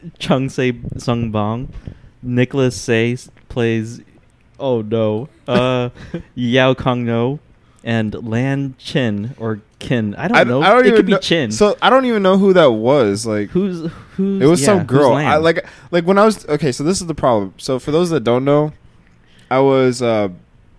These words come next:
Speaker 3: doing the outline
Speaker 1: Yeah.
Speaker 3: probably about an hour before I came over to Hanaro's house, and then,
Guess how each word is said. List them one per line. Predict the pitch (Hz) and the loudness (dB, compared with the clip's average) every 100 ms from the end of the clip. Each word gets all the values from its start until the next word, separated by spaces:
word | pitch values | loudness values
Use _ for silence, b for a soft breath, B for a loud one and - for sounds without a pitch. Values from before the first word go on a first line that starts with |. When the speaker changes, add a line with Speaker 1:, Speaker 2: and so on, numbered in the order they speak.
| _ - | _ 4
Speaker 3:
doing | 160 160 | 4 4
the | |
outline | 113 131 131 113 107 104 - - - | 0 0 0 0 -2 -6 -16 -20 -8
Speaker 1:
Yeah. | 113 110 | -4 0
Speaker 3:
probably | 143 143 131 | 4 6 6
about | 120 113 107 | 4 0 -2
an | 110 | -8
hour | - 113 120 123 | -4 0 2 0
before | 117 - 120 113 101 | -2 -4 -2 0 -2
I | 110 | -4
came | - 120 | -6 -4
over | 113 107 | -2 -2
to | 113 | -4
Hanaro's | 104 101 107 - | -6 -4 -4 -4
house, | 107 110 | -6 -6
and | 110 | -8
then, | 101 | -10